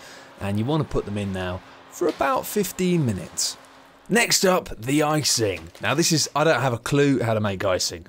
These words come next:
I pretty much just put icing sugar in a bowl and put some water in it. I don't, I, I don't know how much icing sugar, I don't know how much water. I honestly don't know what I'm doing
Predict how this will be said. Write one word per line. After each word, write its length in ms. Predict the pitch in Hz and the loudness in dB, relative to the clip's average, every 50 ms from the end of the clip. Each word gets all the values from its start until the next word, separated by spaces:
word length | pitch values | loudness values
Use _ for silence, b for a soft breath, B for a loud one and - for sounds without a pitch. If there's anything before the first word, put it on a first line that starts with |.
| - | -6
I 120 | - 117 120 | -2 -2 -2
pretty 300 | 117 - - 196 196 185 | -2 -2 0 0 2 2
much 160 | 156 139 - | 2 0 0
just 180 | - 131 - - | -2 -4 -4 -2
put 140 | - 107 | -2 0
icing 280 | - 127 120 - 120 113 | 0 0 0 0 0 0
sugar 220 | - - 120 101 107 | 0 0 0 0 0
in 60 | 101 | 0
a 40 | 95 | 0
bowl 400 | 90 113 110 107 107 104 104 B B B B B B B | 2 2 4 4 4 2 -2 B B B B B B B
and 160 | - 113 113 | -4 -4 -2
put 140 | - 143 123 | -2 -2 -2
some 140 | - 117 117 | 0 0 2
water 340 | 127 147 151 - 120 107 | 2 2 0 0 -2 -2
in 60 | 95 90 | -2 -4
it. 140 | 87 - - b b b b b | -6 -10 -14 b b b b b
I 80 | - 302 | -4 -2
don't, 200 | 339 - - - - - | -2 0 -2 -2 -6 -8
I, 380 | - - 170 143 - - - 175 | -6 -6 -6 -6 -6 -4 -2 0
I 20 | |
don't 180 | - 202 202 202 | 2 4 4 4
know 60 | 185 | 6
how 120 | 175 175 165 | 4 4 4
much 180 | 160 139 135 | 4 4 4
icing 260 | 147 143 135 - 139 | 4 4 4 2 0
sugar, 320 | 117 - - 139 127 127 123 | -2 -2 0 0 2 2 2
I 40 | 120 | 2
don't 140 | 117 139 | 2 2
know 20 | 135 | 0
how 60 | 135 | 0
much 180 | 131 127 117 - | 0 0 -2 0
water. 380 | 127 127 123 - - 101 90 - b b b b b - | 0 0 0 0 -2 -6 -6 -8 b b b b b -16
I 100 | 113 - | -12 -4
honestly 420 | - 175 185 180 165 - - 156 135 | 0 2 4 4 4 4 2 0 2
don't 240 | 139 139 123 - - | 0 0 0 0 -2
know 160 | 123 120 120 | 0 0 2
what 140 | 110 110 107 | 2 2 0
I'm 160 | 107 107 104 | 0 -2 0
doing 360 | 98 113 110 101 101 95 92 | 0 2 2 0 0 -4 -6